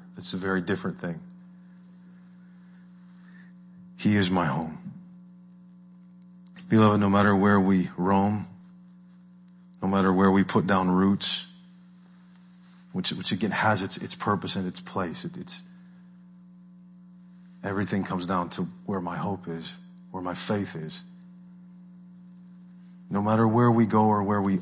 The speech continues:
are, there's not one inch of this earth that will ever be my true home. Our desire to find a home on earth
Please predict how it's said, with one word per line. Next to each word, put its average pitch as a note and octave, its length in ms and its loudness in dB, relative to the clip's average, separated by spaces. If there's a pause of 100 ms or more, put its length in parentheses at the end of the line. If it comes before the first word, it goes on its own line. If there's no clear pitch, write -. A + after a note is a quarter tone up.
are, F#2+ 420 -2 (1000)
there's G2 180 -2
not G#2 180 2
one A2+ 340 4
inch A#2+ 260 4
of G#2+ 120 2
this G#2 240 0
earth G#2 240 0
that F#2 280 -2
will G#2 180 -2
ever G#2+ 300 0
be G2+ 360 -4 (100)
my F#2 220 -2
true G2 320 -6
home. G2+ 480 -8 (540)
Our A2 160 4
desire A2 500 6
to A#2 120 -4
find A2 360 2
a G2+ 60 2
home A2 300 2
on F#2+ 280 -2
earth A#2 360 4